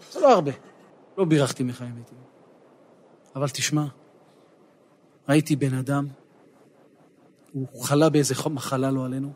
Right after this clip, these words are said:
הבן אדם נהיה שלד, בקושי מדבר,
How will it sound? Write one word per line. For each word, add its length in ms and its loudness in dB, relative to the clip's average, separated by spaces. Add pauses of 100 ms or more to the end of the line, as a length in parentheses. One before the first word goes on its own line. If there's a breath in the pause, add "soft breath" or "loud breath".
(1800)
הבן 100 -18 (320)
אדם 300 -4
נהיה 420 -4 (760)
שלד, 440 8 (1600)
בקושי 360 2
מדבר, 380 0